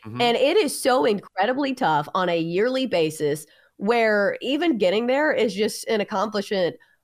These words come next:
Speaker 2: all to itself. And I know you're thinking, "Oh, the participation trophy generation raising its
Speaker 1: <laughs>
Speaker 2: head here." No, but that's the thing with Kyle Shanahan. Like, he is a good coach. He has gotten to the big game because he is a good coach. And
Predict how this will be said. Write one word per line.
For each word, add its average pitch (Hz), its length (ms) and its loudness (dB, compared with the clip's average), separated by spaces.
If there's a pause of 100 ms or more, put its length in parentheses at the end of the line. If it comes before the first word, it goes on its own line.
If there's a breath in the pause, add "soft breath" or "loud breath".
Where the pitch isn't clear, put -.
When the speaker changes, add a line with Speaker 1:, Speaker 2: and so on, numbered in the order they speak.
Speaker 2:
all 220 240 4
to 208 200 -2
itself. 208 480 2
And 196 80 0
I 185 60 0
know 208 100 0
you're 190 140 0
thinking, 175 260 -2
"Oh, 160 300 0
the 127 120 -4
participation 208 920 -4
trophy 302 420 -2
generation 294 800 -2 (300 loud breath)
raising 262 520 0
its 262 160 -4
Speaker 1:
<laughs> - 0 -
Speaker 2:
head 185 220 0
here." 156 320 -4 (320 loud breath)
No, 226 500 2
but 302 280 -2
that's 370 180 -2
the 427 60 0
thing 415 180 0
with 403 140 -2
Kyle 370 240 0
Shanahan. 302 600 -4 (120)
Like, 240 160 0
he 277 240 -4
is 381 120 0
a 381 120 0
good 233 240 -2
coach. 156 320 -2 (120)
He 330 220 0
has 320 160 0
gotten 285 360 2
to 247 140 -2
the 180 120 -2
big 170 200 -2
game 139 300 -2 (220 soft breath)
because 277 360 2
he 285 120 0
is 220 120 -2
a 190 80 -2
good 156 240 -4
coach. 147 360 -4 (320 soft breath)
And 226 560 2